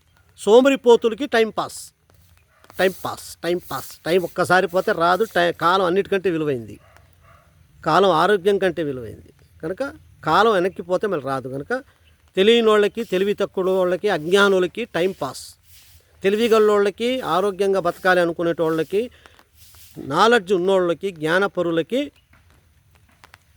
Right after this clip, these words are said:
టైమ్ వేస్ట్ అయింది. టైమ్ పాస్ కాదు, అది టైమ్ వేస్ట్ అవుతున్నట్టు. కనుక కాలం విలువ తెలుసుకొని అడుగేయండి. ముఖ్యంగా అమ్మాయిలకి, యూత్కి, అబ్బాయిలు యూత్కి చెప్తున్నాను, అమ్మాయిలు కూడా రైతుకి విలువ ఇవ్వండి. మీరు కూడా రైతు,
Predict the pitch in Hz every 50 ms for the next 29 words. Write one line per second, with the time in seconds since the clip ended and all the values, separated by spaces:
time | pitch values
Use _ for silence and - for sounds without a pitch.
0 | _ - 196 202 214 202 170 147 151 190 214 202 - - 160 135 117 - _ -
1 | _ _ _ _ _ - 180 202 214 202 _ - 208 226 220 - - 196 180 165
2 | - - 170 190 202 175 190 202 - - 180 165 156 - 147 135 131 120 - -
3 | - 165 165 180 - 254 - _ - _ _ _ - 147 147 160 170 156 147 147
4 | 151 147 127 143 139 135 - - 165 165 202 233 247 - _ _ _ _ _ -
5 | _ _ - 143 165 160 160 170 170 170 175 175 175 220 254 233 180 135 - -
6 | 180 165 165 151 143 143 156 170 175 175 175 175 175 - 220 233 233 185 165 170
7 | 175 - - - _ 214 214 175 147 139 135 165 165 165 151 151 147 156 160 -
8 | - 165 156 147 151 - _ - 165 160 165 165 175 214 233 - - - _ -
9 | - _ 143 151 156 160 170 170 170 143 160 165 175 170 143 151 175 175 - 185
10 | 156 165 151 160 165 165 160 160 160 160 156 156 180 226 254 254 _ _ _ _
11 | _ _ _ _ 160 180 180 170 160 180 175 175 147 151 180 190 - 214